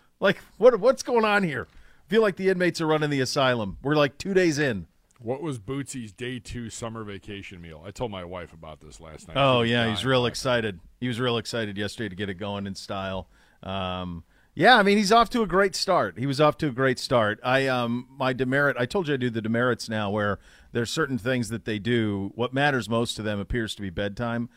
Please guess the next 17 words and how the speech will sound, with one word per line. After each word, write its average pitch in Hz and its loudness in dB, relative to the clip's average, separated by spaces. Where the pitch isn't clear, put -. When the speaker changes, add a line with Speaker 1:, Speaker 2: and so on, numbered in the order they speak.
Speaker 1:
So 107 -2
any 131 -2
time 127 0
that 110 -2
there 107 0
is 101 -4
any 127 0
sort 120 0
of 101 -2
violation, 110 0
uh, 101 -2
not 113 -2
picking 107 -4
stuff - -6
up 123 4
or, 95 -4
l-, 107 -6